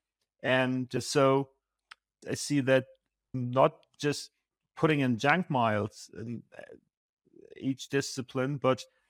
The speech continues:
focusing on the quality of the training you, you wanna do really helps me out. And it, it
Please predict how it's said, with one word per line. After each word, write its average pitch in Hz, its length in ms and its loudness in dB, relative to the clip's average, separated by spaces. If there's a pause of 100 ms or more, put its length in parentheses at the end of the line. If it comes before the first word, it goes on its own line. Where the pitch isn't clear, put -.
(180)
focusing 160 640 0
on 127 180 -4
the 120 80 -6
quality 165 560 -2
of 127 160 0
the 123 100 -6
training 143 460 -2
you, 117 320 0
you 120 140 -4
wanna 120 260 -2
do 110 420 -4 (100)
really 139 360 0
helps 131 300 0
me 131 100 0
out. 135 260 4
And 117 160 -2
it, 117 100 -6
it 110 120 -10